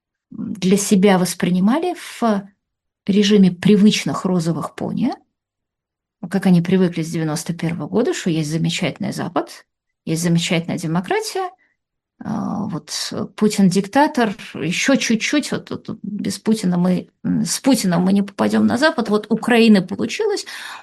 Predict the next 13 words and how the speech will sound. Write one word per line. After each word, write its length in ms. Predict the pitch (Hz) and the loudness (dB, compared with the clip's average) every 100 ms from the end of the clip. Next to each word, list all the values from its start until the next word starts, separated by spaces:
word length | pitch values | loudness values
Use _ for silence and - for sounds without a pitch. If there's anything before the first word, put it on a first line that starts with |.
| - | -8
у 280 | - 202 214 | 0 4 4
Украина — 1040 | 208 214 247 285 247 226 208 180 151 - - | 4 2 2 4 4 4 2 0 -4 -8 -8
это 320 | 139 196 - | -6 -2 0
демократия, 540 | 175 190 175 226 220 165 | 4 4 4 0 0 -2
на 140 | 170 | -4
которую 400 | 170 170 190 175 | -6 -4 -2 0
напала 340 | 151 - 160 | -2 -4 -6
диктатура. 640 | 170 - - - - 190 - _ _ _ _ _ _ _ _ _ _ _ - _ _ _ _ _ _ - | -6 -10 -12 -16 -14 -16 -16 _ _ _ _ _ _ _ _ _ _ _ -20 _ _ _ _ _ _ -2
И 100 | 247 | 0
когда 340 | 262 240 226 | 4 4 6
они 280 | 220 214 214 - | 6 8 6 4
в 200 | 180 226 | 4 4
рамках, 840 | 240 202 196 165 170 - - - | 6 4 2 -4 -6 -8 -12 -18